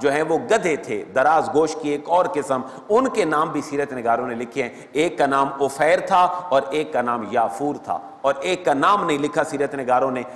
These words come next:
लेकिन ये कहा है कि खजरज और औस के कबाइल के सरदारों ने आका दो जहां को ये सवारी जो है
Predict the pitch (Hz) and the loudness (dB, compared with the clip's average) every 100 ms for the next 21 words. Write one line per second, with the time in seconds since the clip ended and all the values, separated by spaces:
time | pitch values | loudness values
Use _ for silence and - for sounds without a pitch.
0 | - 131 135 120 135 151 113 101 127 127 | -6 -4 -4 -4 -2 -2 -2 0 0 0
1 | 120 - - 117 120 120 117 - - 208 | -4 -6 -10 -4 -2 -2 -6 -14 0 2
2 | 208 196 180 156 135 135 135 143 160 165 | 2 2 2 0 2 2 2 2 2 0
3 | - 143 - 131 139 156 151 135 120 143 | -2 -4 0 2 2 2 0 -4 -4 -2
4 | 123 143 202 196 156 139 - - 110 127 | 2 2 4 2 -2 -4 -8 -2 0 0
5 | 143 120 117 110 104 107 117 110 110 113 | -2 -2 -2 -4 -4 -6 -6 -8 -6 -6
6 | 104 104 107 104 104 | -4 -4 -4 -6 -6